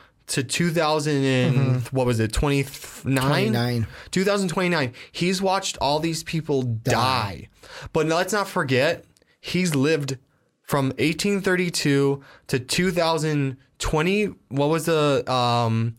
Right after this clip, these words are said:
Speaker 1: Days of Future Past then? In twenty-five?
Speaker 2: Yes.
Speaker 1: So he lived from eighteen thirty-two to two thousand twenty-five, then back to nineteen seventy-nine, and again through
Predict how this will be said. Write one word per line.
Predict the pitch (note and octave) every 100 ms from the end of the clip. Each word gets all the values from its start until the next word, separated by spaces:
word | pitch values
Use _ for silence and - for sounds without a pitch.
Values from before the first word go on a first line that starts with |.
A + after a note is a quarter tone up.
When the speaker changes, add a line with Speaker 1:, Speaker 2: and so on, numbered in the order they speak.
| -
Speaker 1:
Days | D3 C#3+
of | C3+
Future | C#3+ C3
Past | A#2+ A2+ A2
then? | G#2
In | F#2+
twenty-five? | G2+ B2+ B2 A#2 A2 C3+ F#3+ - - _ _ _ _ _ -
Speaker 2:
Yes. | B2+ A2 F#2+ - - - -
Speaker 1:
So | - C#3+
he | D3+ F#3+
lived | G3 F3+ - -
from | D3+ B2+ B2 _ -
eighteen | D3 D#3 G#3 G3+
thirty-two | G3+ G3 F#3+ - D3+ A2 G2 - -
to | C#3+
two | C3 - F3
thousand | F#3 F#3+ F#3+ F#3 F3
twenty-five, | - E3 D#3+ D3+ - C3 G#2 E2 - - -
then | D3 E3
back | C3 D#3 F#3 F#3+
to | G3+
nineteen | D#3+ D#3+ E3+ - F3+
seventy-nine, | D#3+ D#3+ D#3 C#3+ B2 C3 D3 D3
and | C#3 D3
again | C#3 B2+ D#3 D#3 C#3
through | - - D3+ D#3 C3+ G#2+ A2